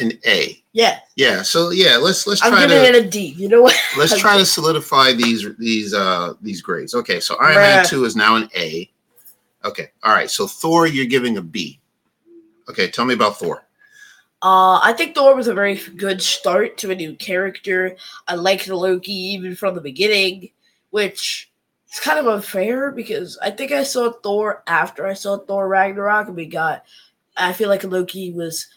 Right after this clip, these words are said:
Speaker 2: a bigger character then. But for a twenty eleven movie where Thor was completely disconnected from the rest of the M C U, it's very good. Very
Speaker 1: Okay.
Speaker 2: good. Very, very good. Very,
Speaker 1: I,
Speaker 2: very good.
Speaker 1: I did enjoy Thor. I, I, I liked it. I thought the chemistry with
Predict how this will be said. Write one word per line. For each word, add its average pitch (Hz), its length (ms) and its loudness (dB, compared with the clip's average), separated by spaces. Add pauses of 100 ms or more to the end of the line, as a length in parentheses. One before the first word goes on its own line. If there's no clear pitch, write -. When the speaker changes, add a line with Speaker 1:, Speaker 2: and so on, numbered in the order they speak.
Speaker 2:
a 170 120 -4
bigger 175 300 -4
character 170 640 -8
then. 180 480 -8 (320)
But 226 120 -8
for 220 100 2
a 208 60 -2
twenty 427 280 0
eleven 294 420 -2
movie 196 640 -8
where 180 180 -6
Thor 226 300 4
was 180 140 -6
completely 196 520 -12
disconnected 190 640 -6
from 185 100 -8
the 160 60 -4
rest 185 240 -6
of 160 60 -8
the 175 100 -4
M 160 100 -4
C 160 160 -12
U, 160 320 -4 (440)
it's 180 100 -20
very 254 200 -2
good. 190 280 -2 (800)
Very 202 120 0
Speaker 1:
Okay. 175 180 2
Speaker 2:
good. - 100 -20 (320)
Very, 285 180 4
very 160 140 -4
good. - 140 -20 (420)
Very, 165 140 4
Speaker 1:
I, 165 40 4
Speaker 2:
very 151 180 0
good. - 140 -20 (100)
Speaker 1:
I 123 160 4
did 143 180 4
enjoy 143 280 2
Thor. 131 500 0
I, 104 240 4 (320)
I, 92 60 -4
I 92 40 -2
liked 101 280 -2
it. 135 60 -4
I 104 100 0
thought 104 360 -6
the 107 80 -16
chemistry 104 560 -8
with 95 460 -2